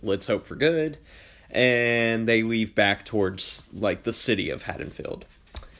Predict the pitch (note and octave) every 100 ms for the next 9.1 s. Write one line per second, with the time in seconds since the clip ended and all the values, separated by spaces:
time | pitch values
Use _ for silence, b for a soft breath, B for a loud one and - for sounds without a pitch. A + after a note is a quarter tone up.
0 | B B B - A#2+ A#2+ A#2+ A#2+ B2+ -
1 | - C#3 C#3+ C#3+ C3 B2+ C3 B2 B2 -
2 | A#2+ A2+ A2+ A2+ G#2+ G2+ G#2 G#2 - -
3 | - - G2 F#2+ F#2 F#2+ - G#2+ F#2+ A2
4 | G#2 G2+ - - G2 G2+ - G#2+ G2+ G2
5 | G2 G2 - G#2 G2 - A2 G#2 G#2 G2+
6 | G#2 G#2+ G#2 G2+ G#2+ G2 G2 G2 G2 G2+
7 | G2+ - G2 - G2 G2 - - - -
8 | B B B B B - A2 G#2+ A2+ A2+
9 | A2+